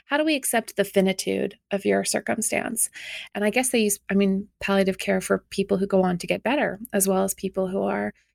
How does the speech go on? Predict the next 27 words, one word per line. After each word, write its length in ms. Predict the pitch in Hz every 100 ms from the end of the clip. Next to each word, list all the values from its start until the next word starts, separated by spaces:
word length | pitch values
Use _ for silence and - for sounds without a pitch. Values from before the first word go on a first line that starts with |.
| _
who 80 | 214
decline. 480 | 202 - 190 196 196
And 140 | 196
I, 260 | 214 220 233 - - - -
ever 80 | 339
since 260 | - 277 233
I 80 |
thought 240 | 202 220 -
that 140 | -
was 100 | 190
such 220 | - 277
a 60 | 285
good 260 | - 247 240
framework 560 | - 240 226 190 190 -
for, 160 | 240
like, 180 | 220 208
how 180 | - 220
to 120 | 214
maybe 260 | 208 202 202
have 640 | 196 202 196 190 - - _ _ _ _
a 120 | 214 202
big 320 | - 208 208
language 540 | 202 202 190 190 190
for 160 | - 190
hope 420 | - 185 190 - - -
is, 280 | 208 196
um, 440 | 214 185 185 180